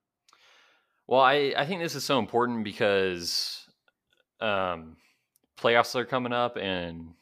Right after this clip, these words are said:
I know our trade deadline's coming up soon. It might be this week for some of y'all. So to really solidify your teams before you go into the playoffs is important. So a lot of this is gonna be looking at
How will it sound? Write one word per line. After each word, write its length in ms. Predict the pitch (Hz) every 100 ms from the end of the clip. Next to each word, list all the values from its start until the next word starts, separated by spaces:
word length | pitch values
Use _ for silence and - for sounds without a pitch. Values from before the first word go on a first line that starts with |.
| -
I 60 | 120
know 120 | 123
our 200 | 95 120
trade 260 | - 110 95
deadline's 680 | 95 92 90 87 - - _ _ -
coming 200 | 104 92
up 120 | -
soon. 380 | 104 92 87 85 _ _ _
It 60 | -
might 160 | 113 110
be 120 | 98
this 240 | 101 101
week 180 | 104 113
for 140 | - 98
some 160 | 101 90
of 80 |
y'all. 300 | 85 82 82 _ _ _
So 680 | - - 101 95 90 87 85 _ _ _ _ _ _ -
to 600 | 101 95 92 90 85 82 _ _ _ _
really 300 | 117 117 117
solidify 520 | 104 - 101 101 - 98
your 120 | 90
teams 420 | - 98 98 95
before 260 | 90 - 101
you 120 | 92
go 140 | 92 95
into 140 | 92
the 100 | 85
playoffs 560 | - 95 98 107 - - _ _ _ -
is 160 | 92
important. 480 | 90 82 90 82 80 _
So 220 | - 104 92
a 20 |
lot 200 | 98 107
of 40 | 107
this 140 | 101
is 120 | 101
gonna 160 | 95 98
be 80 | 92
looking 260 | 92 - 95
at 240 | 87 82